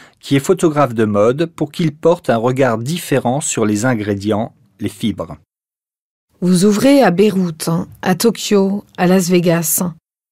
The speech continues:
Speaker 2: Ducasse devient une marque internationale. Mais vous ne dirigez pas réellement les cuisines. Quel est votre apport précis ?
Speaker 1: Dans un lieu nouveau, je participe à l'élaboration générale,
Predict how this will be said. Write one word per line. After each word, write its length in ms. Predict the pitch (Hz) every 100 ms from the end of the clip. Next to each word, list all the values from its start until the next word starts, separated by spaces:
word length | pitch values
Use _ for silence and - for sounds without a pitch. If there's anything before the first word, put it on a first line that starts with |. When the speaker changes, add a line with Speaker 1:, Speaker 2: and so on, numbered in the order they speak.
| _ _ -
Speaker 2:
Ducasse 520 | 175 190 277 294 190
devient 340 | 185 190 254
une 140 | 214 170
marque 320 | 220 254 -
internationale. 920 | 165 156 156 151 - 220 175 151 156 - _ _ _ _ -
Mais 100 | 180
vous 140 | 180
ne 60 | 208
dirigez 400 | 208 196 175 165
pas 200 | 240 240
réellement 440 | 190 160 165 233
les 140 | 185
cuisines. 600 | 156 - 233 214 156 156 165 _ _ _ _ _
Quel 160 | - 208
est 60 | 349
votre 280 | 269 233
apport 340 | 196 165 180 170
précis ? 640 | - 190 - - 180 - _ _ _ _ _ _ _ _ _ -
Speaker 1:
Dans 320 | 117 147 143
un 40 |
lieu 200 | 151 180
nouveau, 540 | 226 208 127 131 170 240
je 120 | -
participe 720 | 147 185 - 160 - - -
à 60 | 113
l'élaboration 880 | 135 160 143 139 123 123 - 160 160
générale, 720 | 131 135 117 95 80 73 80